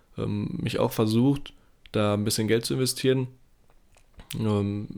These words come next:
am Anfang war ich da auch, ähm, ein bisschen hinterher und habe mich da ein bisschen informiert.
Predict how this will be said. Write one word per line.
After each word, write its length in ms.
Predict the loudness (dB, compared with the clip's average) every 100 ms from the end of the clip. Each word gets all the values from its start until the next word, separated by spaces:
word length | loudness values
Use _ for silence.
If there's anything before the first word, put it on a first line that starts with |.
| -14 -12
am 180 | -6 -2
Anfang 300 | 2 4 4
war 140 | 4 4
ich 100 | 4
da 120 | 4
auch, 280 | 4 2 0
ähm, 220 | 0 0
ein 40 |
bisschen 240 | -2 0 0
hinterher 460 | 0 0 2 2
und 100 | 2
habe 100 | -2
mich 80 | -2
da 100 | 0
ein 80 | 0
bisschen 220 | -2 -4
informiert. 440 | -4 0 2 2